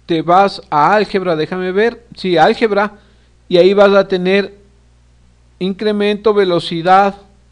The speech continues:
y en básico vas a tener animación. Entonces, ahí colocas animación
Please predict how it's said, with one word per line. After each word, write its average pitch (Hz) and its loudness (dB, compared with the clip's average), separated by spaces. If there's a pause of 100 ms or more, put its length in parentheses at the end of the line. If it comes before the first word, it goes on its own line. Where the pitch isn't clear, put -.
(560)
y 170 -6
en 196 -4
básico 190 0
vas 156 0
a 165 -2
tener 165 -6
animación. 151 -6 (680)
Entonces, - -10 (760)
ahí 190 -4 (680)
colocas 160 0
animación 214 -4